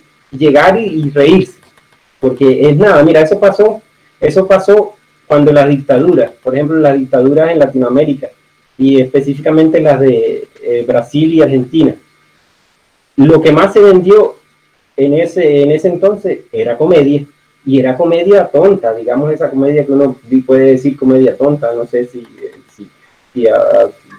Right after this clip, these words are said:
hablando profesionalmente sea la palabra más adecuada, pero, pero eso era lo que le permitía a la gente salirse de, de, de ese mundo de, de, eh, denso y, y llegar y, y, y reírse.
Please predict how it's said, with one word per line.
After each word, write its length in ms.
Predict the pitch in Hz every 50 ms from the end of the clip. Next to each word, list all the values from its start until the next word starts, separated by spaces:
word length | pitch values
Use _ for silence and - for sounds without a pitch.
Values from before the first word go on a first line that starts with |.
| - - 113
hablando 500 | 107 110 117 120 127 131 139 135 131 -
profesionalmente 1000 | - 156 139 - 147 135 - 135 131 127 131 131 139 143 147 143 147 147 135 135
sea 600 | - 131 135 135 135 127 127 123 - - - -
la 160 | 117 120 117
palabra 360 | - 117 117 113 120 135 139
más 180 | 135 135 135 143
adecuada, 580 | 131 123 120 - 123 143 147 143 120 107 - - _ _ _ _ _ _ _ _ _ -
pero, 600 | 143 139 143 135 143 139 135 131 127 120 - - _ _ _ _ -
pero 240 | 147 147 139 139 147
eso 180 | 147 147 185
era 120 | 185 190 185
lo 120 | 180 160
que 80 | 156 147
le 100 | 143 131
permitía 520 | 139 131 135 131 127 127 147 170 185 180
a 40 | 170
la 100 | 165 156
gente 480 | 160 170 170 170 170 - 156 143 135 - _ _ _ _
salirse 560 | - 135 127 131 156 160 180 180 - 175 156
de, 200 | 139 135 127 123
de, 220 | 120 123 120 120 113
de 180 | - 123 117
ese 180 | 113 - 165 156
mundo 460 | 151 160 165 170 165 160 156 147 139
de, 360 | 135 131 120 117 113 - - - - _ - - _ _ _ _ _ _ _ _ _ _ _ _ _ _ _ _
de, 300 | - - - - - 135
eh, 120 | 139 135 135 - _ _ _ _
denso 640 | 110 117 147 180 202 233 262 - - 160 156 147 147
y, 280 | 139 - 143 143 135 -
y 140 | 139 139 131
llegar 400 | 127 139 131 139 139 156 165 175
y, 280 | 180 160 131 - - - _ -
y, 220 | 131 139 139 131 139
y 200 | 160 160 160 151
reírse. 520 | 143 139 151 180 180 - - - -